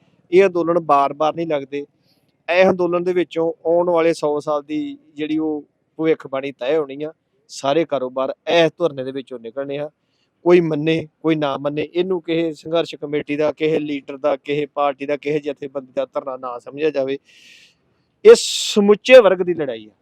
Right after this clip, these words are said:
ਕੋਈ ਵਰਗ ਵੀ ਤੁਸੀਂ ਗਿਣ ਲਓ ਜੇ, ਕੱਲਾ-ਕੱਲਾ ਤੁਹਾਨੂੰ ਗਿਣਾਵਾਂ, ਦੁਕਾਨਦਾਰ, ਵਪਾਰੀ, ਜੋ ਵੀ ਤੁਸੀਂ ਲਾ ਲਓ, ਸਾਰੇ ਇਹਦੇ ਵਿੱਚ ਜੇ ਅੱਜ ਅਸੀਂ ਨਾ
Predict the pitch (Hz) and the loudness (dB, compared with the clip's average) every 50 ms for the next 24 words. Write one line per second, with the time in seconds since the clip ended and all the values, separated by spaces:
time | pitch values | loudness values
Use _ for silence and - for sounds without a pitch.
0 | _ _ _ _ _ _ _ _ _ _ _ _ _ _ _ _ _ _ _ - | _ _ _ _ _ _ _ _ _ _ _ _ _ _ _ _ _ _ _ 4
1 | 202 220 247 269 262 233 220 226 208 233 240 240 196 220 214 208 220 180 190 185 | 8 8 8 8 6 6 4 4 2 0 -4 -4 -2 -2 0 0 0 -2 -2 -2
2 | 180 190 208 214 220 190 190 185 208 214 190 190 190 190 185 - 196 190 185 175 | 0 2 2 2 2 2 2 2 2 2 2 2 2 2 2 0 0 -2 -2 -2
3 | 165 160 165 165 165 165 160 165 - 165 160 160 160 160 160 160 156 156 147 - | -2 -2 0 0 0 0 -2 -2 -2 0 0 0 0 0 -2 -2 -2 -4 -2 0
4 | 156 156 160 160 151 160 196 208 214 226 208 196 202 185 180 170 165 170 180 165 | 0 0 0 -2 0 4 6 6 6 6 4 0 0 0 2 2 2 2 0 -4
5 | - - - - 175 180 196 214 226 214 202 196 185 190 196 185 180 170 - - | -6 -6 0 4 6 6 8 8 8 8 6 6 6 6 6 4 4 0 -2 -6
6 | 160 156 175 175 180 175 - _ _ _ _ _ _ - 175 190 196 214 214 202 | -6 -2 0 0 0 0 -4 _ _ _ _ _ _ 4 4 6 6 6 6 6
7 | 208 208 196 180 180 180 180 180 | 4 2 0 0 0 0 -2 -4